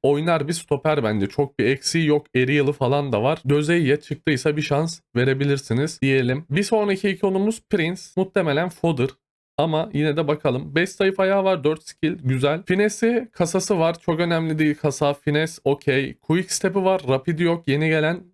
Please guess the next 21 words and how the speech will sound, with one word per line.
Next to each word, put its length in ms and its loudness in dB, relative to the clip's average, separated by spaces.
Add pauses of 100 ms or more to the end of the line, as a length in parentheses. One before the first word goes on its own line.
(140)
yerden 560 0 (240)
vurması 480 0
var. 160 0 (500)
Sağ 240 0
ayaklı. 580 0 (100)
Dribbling 480 0
çok 340 -6
geride. 500 -2 (320)
Yani 420 -2
aşırı 440 0
geride. 560 0 (140)
Hızı 340 2
geride. 680 0
Şutlar 420 -2
fena 380 0
değil. 340 0
Paslar 320 -2
geride. 500 -2 (360)
Fizik, 320 -2
stamina 440 0
geride. 460 0